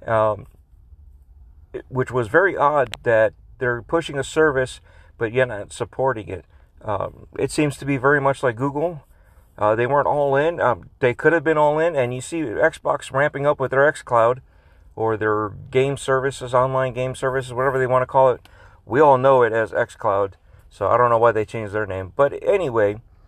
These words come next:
back to Stadia. Um, it, this doesn't look good for them, and, you know, they had a gr-, good possibility of doing something, and this just looks like another nail in the coffin.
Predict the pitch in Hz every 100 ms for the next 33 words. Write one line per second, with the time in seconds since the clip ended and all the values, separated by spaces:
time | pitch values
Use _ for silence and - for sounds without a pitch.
0 | - - - - 143 - 123 - 143 135
1 | 104 95 98 - _ - - 104 98 58
2 | 62 - - - - - _ - - 156
3 | 185 180 190 190 175 190 - 127 123 123
4 | - - _ _ - 110 113 117 117 110
5 | 120 107 131 127 127 131 139 143 117 139
6 | - - - - 160 - 170 165 165 143
7 | 170 165 156 104 147 175 - 180 175 190
8 | 185 - - - - - 110 110 113 127
9 | 156 - 156 - 151 - 147 139 131 139
10 | 139 143 147 127 127 143 160 107